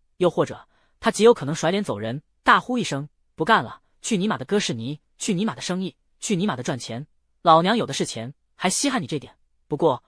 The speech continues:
唯一并没有像他们想象中的那样沉不住气，相反，他脸色不变，笑容不变。尽管美眸里流转过那么一抹一闪而过的冷光，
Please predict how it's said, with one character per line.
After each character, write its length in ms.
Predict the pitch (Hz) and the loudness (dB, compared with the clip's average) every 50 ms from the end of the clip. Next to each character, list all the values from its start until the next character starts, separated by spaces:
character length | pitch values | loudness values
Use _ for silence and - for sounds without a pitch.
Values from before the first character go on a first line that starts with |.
| _ _ _ _ - | _ _ _ _ 4
唯 140 | 190 220 269 | 6 6 6
一 100 | 294 - | 6 6
并 160 | 330 277 202 | 4 4 4
没 60 | 190 | 2
有 80 | 175 143 | 0 0
像 120 | - 175 | -2 -2
他 100 | - 196 | -2 -2
们 80 | 196 185 | -2 -2
想 200 | - 131 117 117 | -2 -4 -6 -4
象 120 | 190 180 | -4 -4
中 120 | 165 190 | -4 -4
的 60 | 175 165 | -4 -2
那 80 | 160 | -2
样 220 | 143 127 110 107 - _ _ | -2 -4 -6 -8 -12 _ _
沉 180 | - - 156 175 | -12 -8 -6 -4
不 80 | 185 202 | -4 -2
住 100 | 202 185 | -2 -2
气， 220 | - - - - _ _ _ _ _ - | -4 -4 -8 -10 _ _ _ _ _ -10
相 240 | - - 160 165 | -4 -2 -2 -2
反， 180 | - - - _ _ _ _ _ _ _ | -4 -8 -16 _ _ _ _ _ _ _
他 140 | - - 233 | 0 2 4
脸 140 | 196 151 131 | 4 4 2
色 120 | - - | 0 -2
不 180 | 151 - 135 151 | -2 -2 -2 0
变， 240 | 165 202 151 113 - _ _ - | 2 2 0 0 -4 _ _ -6
笑 220 | - - 233 170 | 0 2 2 2
容 100 | 143 151 | 2 0
不 140 | 143 127 123 | -4 -6 -4
变。 160 | 196 165 - _ _ _ - | -4 -6 -6 _ _ _ -6
尽 160 | - 202 214 | -2 0 4
管 140 | 226 226 202 | 4 4 4
美 140 | 170 135 | 2 0
眸 120 | 127 160 196 | 0 0 0
里 80 | 170 | 0
流 160 | 127 135 175 208 | 0 0 0 0
转 140 | - 127 | 0 -2
过 100 | 120 175 | -2 -2
那 80 | 202 202 | -2 -2
么 80 | 185 196 | -2 -4
一 80 | 196 | -4
抹 120 | 151 120 - | -6 -6 -4
一 80 | 240 233 | -4 -4
闪 180 | 175 - 131 113 | -4 -4 -4 -6
而 100 | 123 139 | -6 -4
过 120 | - 185 | -2 -2
的 80 | 156 131 | -2 -4
冷 140 | 107 104 | -8 -8
光， 240 | - 147 156 175 180 | -4 -2 -2 -2 -2